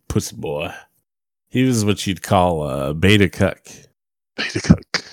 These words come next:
Speaker 1: Beta cuck. This film was originally set to release in,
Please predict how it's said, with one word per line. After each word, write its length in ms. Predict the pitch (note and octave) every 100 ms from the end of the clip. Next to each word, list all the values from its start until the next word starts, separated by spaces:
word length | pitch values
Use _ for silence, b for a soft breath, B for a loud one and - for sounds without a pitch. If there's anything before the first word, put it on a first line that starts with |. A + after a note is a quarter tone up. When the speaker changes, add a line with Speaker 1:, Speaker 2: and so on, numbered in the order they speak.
| - G2
Speaker 1:
Beta 220 | G2+ A2
cuck. 260 | G#2 A2+ - -
This 400 | - - - - - _ _ _ _ - -
film 120 | C#3
was 140 | G#2+
originally 360 | A2 C3 C3+ A2+
set 240 | - B2
to 100 | -
release 640 | G#2+ A2 B2 B2 - - -
in, 960 | A2+ G2+ F#2+ F2+ F2 F2 F2 F#2 E2